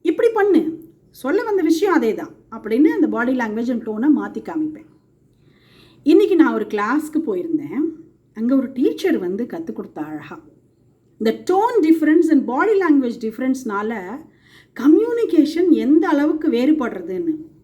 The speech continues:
குழந்தைகளுக்கு சொல்லிக் கொடுக்குற மாதிரி சொல்லிக் கொடுத்தா, ஆ, நான் அதை உங்களோட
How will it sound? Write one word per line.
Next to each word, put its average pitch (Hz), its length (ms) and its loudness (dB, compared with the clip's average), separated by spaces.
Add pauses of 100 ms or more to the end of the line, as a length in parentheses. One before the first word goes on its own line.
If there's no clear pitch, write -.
(320)
குழந்தைகளுக்கு 415 500 2
சொல்லிக் 269 240 0
கொடுக்குற 220 260 -6
மாதிரி 254 180 -2
சொல்லிக் 233 360 -6
கொடுத்தா, 254 520 -8 (1120)
ஆ, 254 260 0
நான் 285 280 2
அதை 254 140 0
உங்களோட 233 320 2